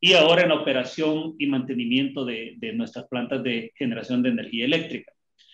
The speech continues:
Tenemos ya más de veinticinco años de estar en este mercado, donde empezamos con plantas de búnker para solucionar un problema específico de Honduras.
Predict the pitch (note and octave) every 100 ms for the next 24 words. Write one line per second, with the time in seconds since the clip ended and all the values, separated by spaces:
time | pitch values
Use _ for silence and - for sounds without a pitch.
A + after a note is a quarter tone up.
0 | _ - B2+ C#3+ D3 D3 C#3+ D3 C#3+ C#3+
1 | C3+ B2+ D3+ D3+ C#3+ D3+ E3 A#2 G#2+ G#2
2 | B2+ A#2+ A#2 A2 B2+ C3 C3 E3+ C#3 -
3 | - _ _ _ _ _ _ _ C3 C3
4 | C3 A#2+ B2+ C#3 D3 D#3 C3 C3 C#3+ C#3
5 | C3 D3 E3+ F3+ D3 - E3+ - _ _
6 | _ _ _ - C3+ C#3+ D3+ D#3 D#3 -
7 | D#3 C#3 C#3 C#3 E3 E3+ E3 D3 D3+ D#3
8 | D3+ - C3 - G3 F#3+ F3 - C#3 B2
9 | C3 D3 C#3+ E3 E3+